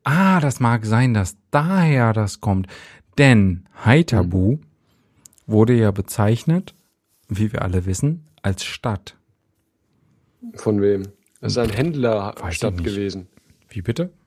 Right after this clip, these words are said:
Speaker 2: Eine Händlerstadt. Das würde ich in diesem Fall, äh, das ist das, was ich darüber weiß.
Speaker 1: Ähm, ob, ob, und das weiß ich wiederum nicht, ob man, äh,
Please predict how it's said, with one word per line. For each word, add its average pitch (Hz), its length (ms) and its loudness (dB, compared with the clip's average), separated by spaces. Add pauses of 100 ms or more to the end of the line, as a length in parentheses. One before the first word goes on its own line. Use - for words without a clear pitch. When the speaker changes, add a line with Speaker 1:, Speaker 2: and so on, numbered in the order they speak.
(360)
Speaker 2:
Eine 117 160 -2
Händlerstadt. 117 680 -2
Das 120 140 -8
würde 151 120 -2
ich 139 60 -6
in 143 80 -4
diesem 156 220 -6
Fall, 139 680 -2
äh, - 20 -6
das 127 180 -6
ist 131 140 -12
das, 143 140 -4
was 143 100 -2
ich 139 60 -8
darüber 131 340 -2
weiß. 110 260 -4 (1900)
Speaker 1:
Ähm, 101 680 0 (680)
ob, - 120 -14 (280)
ob, - 320 -8
und 104 200 -8
das - 260 -8
weiß 107 400 -6
ich - 200 -8
wiederum 156 300 -4
nicht, 151 260 -6
ob 113 140 -12
man, 113 140 -8
äh, - 140 -8